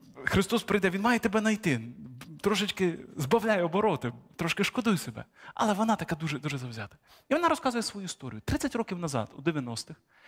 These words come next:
вона каже: «Я покаялась і прийшла до Бога з величезною фінансовою проблемою. І я прийшла до Бога, — каже, — якщо чесно, з корисливих мотивів. Просто, щоб він мені поміг». І в мене всі молитви мої були: «Господи, поможи». Були,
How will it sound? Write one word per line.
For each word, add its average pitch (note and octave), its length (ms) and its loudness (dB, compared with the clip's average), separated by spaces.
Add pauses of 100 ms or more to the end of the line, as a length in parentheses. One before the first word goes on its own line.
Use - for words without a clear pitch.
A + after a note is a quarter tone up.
(160)
вона E3+ 180 0
каже: C3 220 0
«Я F3 140 2
покаялась E3+ 540 -2
і D3 60 -4
прийшла C#3+ 360 -4
до B2 100 -8
Бога F3+ 340 -4 (380)
з A#2 140 -6
величезною F3+ 760 0
фінансовою D#3 540 -4
проблемою. A2 580 -6 (500)
І C#3 80 2
я F3 120 2
прийшла D3 360 -2
до C3 100 -4
Бога, — D#3+ 220 -2
каже, — B2 220 -4
якщо A#2+ 200 -6
чесно, A2 460 -6 (260)
з - 100 -10
корисливих C#3 520 -2
мотивів. G2+ 500 -8 (720)
Просто, A#3+ 200 -2
щоб C3 140 -2
він D3 80 2
мені B2 160 0
поміг». G#2 420 -12 (880)
І E3 100 4
в F#3 40 6
мене A#3 240 6
всі - 240 -2
молитви A#3+ 380 2
мої C3+ 240 2
були: A#2+ 320 -2 (200)
«Господи, D3 420 0
поможи». A#2 380 -6 (540)
Були, F3 300 2